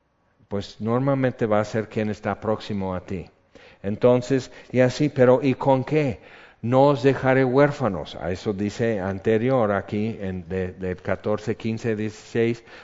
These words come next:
"No los voy a dejar huérfanos, no les voy a dejar sin fruto,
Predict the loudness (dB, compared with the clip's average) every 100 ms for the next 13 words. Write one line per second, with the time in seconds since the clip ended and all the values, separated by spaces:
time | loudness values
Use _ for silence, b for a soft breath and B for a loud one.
0 | B -2 0 0 2 4 4 2 -2 -2
1 | 0 -2 -2 -4 -4 -6 -4 -2 -4 -2
2 | 0 0 0 -2 -4 -6 -8 -2 -2 0
3 | -2